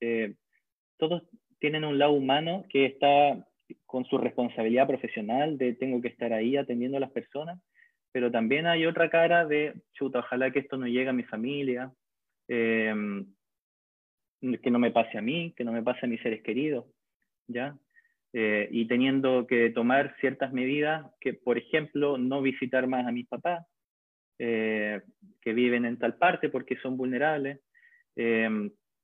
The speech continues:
mandar, hay gente que ha mandado a su hijo a vivir en otra casa porque temen, tienen mucho miedo de estar atendiendo pacientes, contagiarse y llevarle el virus a su familia. Eh, qué sé yo,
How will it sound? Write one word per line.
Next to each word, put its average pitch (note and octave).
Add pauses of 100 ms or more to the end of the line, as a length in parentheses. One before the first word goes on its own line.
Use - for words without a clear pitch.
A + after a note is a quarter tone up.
(160)
mandar, A#2+
hay B2
gente C#3+
que C#3+
ha C3
mandado C3
a C3+
su B2+
hijo F3
a B2+
vivir C#3+
en B2+
otra D#3+
casa F3+ (580)
porque B2
temen, D#3
tienen C#3
mucho F3
miedo F3+
de A#2+
estar C3+
atendiendo C3+
pacientes, C#3+
contagiarse C3+
y C#3+
llevarle C3
el B2+
virus D3
a C#3+
su C#3
familia. D3 (880)
Eh, A#2
qué B2+
sé C3
yo, C#3